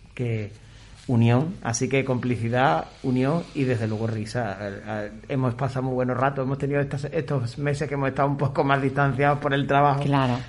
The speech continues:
Speaker 1: que hemos ido más en, con más, mm, rapidez de la, de lo normal, pero ya nos hemos sentado un par de veces a reírnos,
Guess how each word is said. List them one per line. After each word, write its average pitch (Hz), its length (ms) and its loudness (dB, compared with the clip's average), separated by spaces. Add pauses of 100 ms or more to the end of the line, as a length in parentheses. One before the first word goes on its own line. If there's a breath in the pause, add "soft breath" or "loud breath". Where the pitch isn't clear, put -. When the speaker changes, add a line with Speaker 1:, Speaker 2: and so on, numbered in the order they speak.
(100)
Speaker 1:
que 160 80 -2
hemos 151 200 0
ido 151 160 2
más 147 360 4 (520 soft breath)
en, 143 680 -2
con 135 160 2
más, 135 400 2 (220)
mm, 131 240 -8 (300)
rapidez 139 580 2
de 147 80 0
la, 135 240 2
de 135 120 2
lo 135 120 4
normal, 135 320 2
pero 151 140 0
ya 131 120 2
nos 139 100 2
hemos 139 200 2
sentado 131 320 2
un 135 80 0
par 135 180 2
de 131 80 0
veces 135 240 0
a 123 100 0
reírnos, 127 460 0